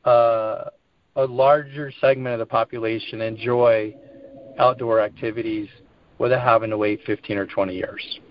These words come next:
So that's what we're working towards, and, um, that's what we're doing. Um, we're in the process of purchasing,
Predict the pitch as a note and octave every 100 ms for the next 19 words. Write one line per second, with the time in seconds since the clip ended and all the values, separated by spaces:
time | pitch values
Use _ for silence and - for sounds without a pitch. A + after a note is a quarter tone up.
0 | _ _ - A#2 G2+ - _ _ _ _
1 | _ _ B2 C#3 D#3+ C3 B2+ C3 - C#3+
2 | - C#3 C#3+ D3 - _ _ _ _ -
3 | A#2+ A#2 A#2 A2+ - A2 A2 A2 A#2 A2+
4 | - A2 G#2+ G#2+ G2+ G#2 _ _ - A#2
5 | G#2+ G#2+ A2 _ _ _ _ _ C3 C#3
6 | B2+ - B2 B2 C3+ B2 B2 - B2+ A#2+
7 | - A#2+ - B2 A#2+ A#2